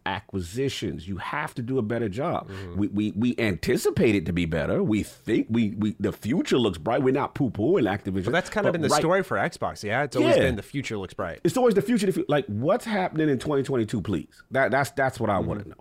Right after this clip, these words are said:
Speaker 2: Mm-hmm.
Speaker 1: You know, what are you doing?
Speaker 2: Completely
Speaker 1: Especially
Speaker 2: agree.
Speaker 1: first half. So I
Speaker 2: But
Speaker 1: think
Speaker 2: we
Speaker 1: this
Speaker 2: did
Speaker 1: is valid.
Speaker 2: foresee this. We said,
Speaker 1: Yeah, we saw
Speaker 2: just,
Speaker 1: it.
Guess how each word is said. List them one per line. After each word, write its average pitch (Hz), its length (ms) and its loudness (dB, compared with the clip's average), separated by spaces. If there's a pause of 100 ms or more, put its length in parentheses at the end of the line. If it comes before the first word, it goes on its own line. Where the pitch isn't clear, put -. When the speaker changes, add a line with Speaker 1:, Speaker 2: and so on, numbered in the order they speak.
Speaker 2:
Mm-hmm. 101 120 -4
Speaker 1:
You 110 60 4
know, 101 60 4
what 120 140 2
are 139 40 2
you 131 120 2
doing? 101 160 0
Speaker 2:
Completely - 180 -6
Speaker 1:
Especially 98 240 -2
Speaker 2:
agree. 80 140 -10
Speaker 1:
first - 100 -10
half. - 180 -14
So 95 100 -6
I - 20 0
Speaker 2:
But 110 120 -2
Speaker 1:
think - 40 2
Speaker 2:
we 190 80 6
Speaker 1:
this 160 80 2
Speaker 2:
did 208 100 4
Speaker 1:
is - 60 -4
valid. 190 80 2 (100)
Speaker 2:
foresee 175 140 0
this. 104 180 -2
We 120 100 -2
said, 127 400 2
Speaker 1:
Yeah, 196 140 2
we 185 120 2
saw - 120 0
Speaker 2:
just, - 220 4
Speaker 1:
it. - 40 -20